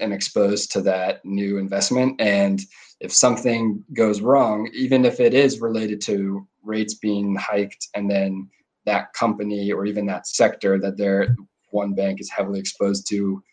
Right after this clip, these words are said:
kind of falters and fails, then that brings down the system. Um, like in the eighteen seventies, that happened with, um, can't remember the name of the bank, but with the railways, where it was great. And again, in the eighteen nineties,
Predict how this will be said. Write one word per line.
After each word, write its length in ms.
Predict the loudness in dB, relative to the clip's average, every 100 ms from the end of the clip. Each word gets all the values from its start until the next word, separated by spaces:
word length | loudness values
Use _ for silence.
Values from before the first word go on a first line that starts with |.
| _ -6
kind 180 | -4 -4
of 80 |
falters 480 | -2 -2 2 2 2
and 160 | 0 0
fails, 500 | 2 4 4 0 -4 _ _
then 340 | 0 2 0 -2
that 280 | -2 -2 -4 _ _ _ _ _ _ _ _ -2
brings 220 | -2 0
down 240 | -2 -2
the 80 | -4
system. 680 | -2 -2 -2 -2 -4 -6 -4
Um, 460 | 0 0 0 -4 -6 -6
like 160 | -4
in 100 | -2
the 180 | 0 -2
eighteen 640 | -4 -4 -4 -2 -4 -6 -14 _ _ _
seventies, 920 | -2 2 4 6 6 6 2 0 -2
that 180 | 0 0
happened 480 | 0 -2 -2 -4 -4
with, 500 | -4 -4 -4 -8 _ _ -10
um, 560 | -6 -6 -6 -10 -12 -18 _ _ _ _ -6
can't 140 | -4
remember 160 | -4 -4
the 60 |
name 100 | -8
of 40 | -8
the 60 |
bank, 240 | -6 -6 -4
but 80 | -4
with 120 | -2
the 80 | 0
railways, 520 | 2 0 -2 -8 -14 -20 -20 _
where 500 | 0 2 2 0 -4 _ _ -8
it 40 |
was 120 | -6
great. 240 | -2 0 2
And 120 | 2
again, 200 | 2 2
in 100 | 0
the 140 | -2
eighteen 320 | -4 -4 -4 -2
nineties, 580 | -2 -4 -6 -10 -14